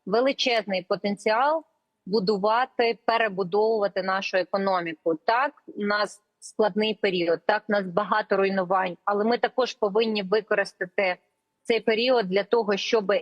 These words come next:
відбудовувати і будувати вже за новими технологіями. Ми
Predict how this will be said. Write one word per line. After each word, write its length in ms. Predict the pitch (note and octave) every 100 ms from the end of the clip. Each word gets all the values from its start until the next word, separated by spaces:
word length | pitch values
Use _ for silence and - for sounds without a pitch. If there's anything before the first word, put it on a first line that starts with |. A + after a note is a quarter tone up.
| G3
відбудовувати 1120 | A#3 G3+ F3+ F#3+ G3+ B3 C#4+ B3 G3 - F#3
і 100 | A#3
будувати 760 | F3+ F#3 F3+ G#3 F#3 G#3+ B3 G#3+
вже 220 | F#3+ G3 F3+
за 100 | G3+
новими 420 | G3+ F#3+ A3+ A3
технологіями. 960 | G#3 G#3 G3+ G3+ G#3 F#3+ F#3 F3 E3+
Ми 160 | F3+